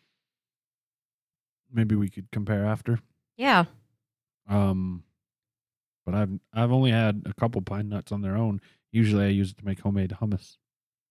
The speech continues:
Speaker 1: Uh, not hummus, homemade, um, pesto sauce.
Speaker 2: Hmm.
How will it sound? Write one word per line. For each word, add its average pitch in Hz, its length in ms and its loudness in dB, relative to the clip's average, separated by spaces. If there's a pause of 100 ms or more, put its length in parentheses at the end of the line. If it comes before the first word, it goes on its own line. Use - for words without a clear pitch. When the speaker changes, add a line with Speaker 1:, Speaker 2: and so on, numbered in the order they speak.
(140)
Speaker 1:
Uh, 117 160 2
not 107 220 -2
hummus, 101 240 -2
homemade, 104 420 2
um, 92 360 -2 (920)
pesto 120 320 0
sauce. 92 380 -6 (1300)
Speaker 2:
Hmm. 202 140 -2